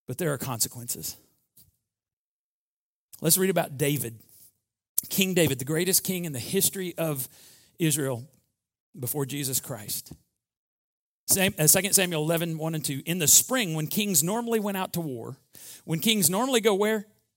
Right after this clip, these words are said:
This is real important. When kings normally go where?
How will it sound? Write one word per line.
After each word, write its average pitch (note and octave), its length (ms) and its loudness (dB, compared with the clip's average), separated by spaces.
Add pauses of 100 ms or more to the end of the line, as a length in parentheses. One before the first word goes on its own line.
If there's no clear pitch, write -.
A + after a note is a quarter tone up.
(540)
This - 160 6
is D3+ 120 2
real A3 240 4
important. C#3+ 420 -2 (200)
When F3 160 0
kings A3+ 260 6
normally A#3 320 4
go G3+ 140 2
where? G#3 320 0